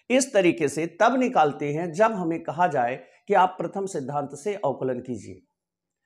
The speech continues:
अवकलज प्राप्त कीजिए प्रथम सिद्धांत से। तब एक चैप्टर है हमारा, तो यहां पर हम साथ में डेरिवेशन भी सीख रहे हैं, निगमन भी सीख रहे हैं कि किस तरीके से sin x का cos x होता है, और फॉर्मूले का उपयोग करना भी सीख रहे हैं।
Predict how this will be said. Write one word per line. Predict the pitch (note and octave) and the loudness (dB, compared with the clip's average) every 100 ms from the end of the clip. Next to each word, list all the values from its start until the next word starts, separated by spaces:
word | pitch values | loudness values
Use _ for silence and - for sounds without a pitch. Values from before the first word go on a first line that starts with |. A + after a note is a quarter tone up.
| _ _ | _ _
अवकलज | E3 F#3 A#3 A#3+ - | 2 2 4 2 4
प्राप्त | F3+ F3 - | 2 2 0
कीजिए | F3+ D#3 F3+ B3 - _ | -4 0 -2 -2 -10 _
प्रथम | A3+ A3+ A#3+ | -6 -4 -4
सिद्धांत | F#3 B2 - F#2 - | -6 -8 -12 -16 -20
से। | - _ _ _ - | -20 _ _ _ 2
तब | C#3 - - _ _ | 2 0 -18 _ _
एक | F#3 G3 | 2 4
चैप्टर | G#3+ G3+ A#3 | 2 2 0
है | A#3+ C#4 | 2 2
हमारा, | C#4 G#3 D3 - _ _ _ _ _ _ _ _ _ | 2 2 0 -6 _ _ _ _ _ _ _ _ _
तो | F#3 | 2
यहां | F3+ F#3+ A#3 | 6 6 6
पर | F#3 A#3 | 4 4
हम | A#3+ | 2
साथ | B3 E3 F3 | 2 4 4
में | A3 B3 | 2 0
डेरिवेशन | G#3 G3+ G3+ G3+ B3 | 0 2 0 -2 -2
भी | C4+ | -2
सीख | B3+ A3+ G#3+ | -2 -2 -2
रहे | G#3 | -2
हैं, | G3 - - - | -2 -6 -16 0
निगमन | E3+ F#3+ A3+ C4 | 4 4 4 2
भी | C4 | 0
सीख | A#3 G#3 D#3 | 0 -4 -4
रहे | D#3+ | -4
हैं | F3+ | -4
कि | F#3 | -4
किस | A3+ C4 C4+ | -4 -2 -2
तरीके | A3+ A3 G#3+ | -2 -2 -2
से | G#3 G#3+ | 0 0
sin | A3 E3 F3+ | 0 -2 -2
x | F3 | -4
का | - G#3 | -4 0
cos | F#3 E3 | 2 2
x | G#3 G3+ | 0 -4
होता | F3 D#3 D3 | -2 2 2
है, | D#3 A3 - - | 2 -4 -8 -2
और | G3 G3 | 0 2
फॉर्मूले | - E3 F3 F#3+ G#3 | 4 4 4 2 2
का | A3+ | 2
उपयोग | - E3+ E3+ F3+ F3 | 2 -2 0 -2 2
करना | D3 C3+ C3+ | 2 4 2
भी | C3+ A#3 | 0 -6
सीख | - C#3 A#2+ | -4 -4 -4
रहे | A2 | -14
हैं। | - | -16